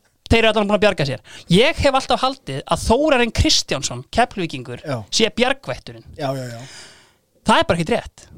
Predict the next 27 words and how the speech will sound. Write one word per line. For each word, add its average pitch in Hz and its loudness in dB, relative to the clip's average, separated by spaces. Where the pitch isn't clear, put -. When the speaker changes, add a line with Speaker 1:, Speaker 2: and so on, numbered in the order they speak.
Speaker 1:
Bjargvætturinn 185 2
er 220 4
Martin 214 4
Eyjólfsson, 175 -2
the 262 4
bjargvættur. 208 -2
Og 185 4
sko, 185 4
höldum 247 0
áfram 226 2
í 190 4
næsta 220 2
þætti, 160 -4
því 190 2
að 175 4
sko, 175 4
ráðuneytisstjóri 202 4
utanríkisráðuneytisins, 165 -2
hann 202 2
hafði 190 4
ekki 196 -2
sagt 170 -2
þetta 165 -6
síðasta. - -8
Eyjamenn 269 0
bjarga 254 0
sér 143 -6